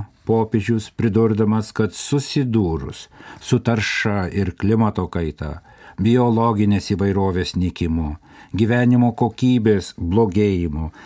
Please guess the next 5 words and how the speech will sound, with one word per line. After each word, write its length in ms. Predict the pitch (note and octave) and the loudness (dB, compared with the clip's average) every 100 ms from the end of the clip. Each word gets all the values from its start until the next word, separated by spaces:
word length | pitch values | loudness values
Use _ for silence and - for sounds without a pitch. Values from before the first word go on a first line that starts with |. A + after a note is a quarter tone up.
| - | -4
ir 280 | A#2+ A2 A#2+ | 0 2 0
socialinę 920 | - G#2 - - G#2+ G2 F#2 F2+ F2+ E2+ | -4 -6 -6 -4 0 0 0 0 -2 -4
degradaciją, 1080 | - G2 F#2 F#2+ F2+ F2+ F2 - E2+ D#2 D2+ - - - | -6 -4 -2 -4 -2 -4 -4 -8 -6 -6 -8 -14 -20 -4
pasaulinę 840 | A2+ - A#2 B2+ B2+ A#2+ A#2+ A#2 - | -2 0 2 4 4 4 2 0 -2
nelygybę, 920 | F#2+ G2+ A#2+ A#2+ A2+ C#3 A2 D#2 | 0 2 2 2 2 2 2 0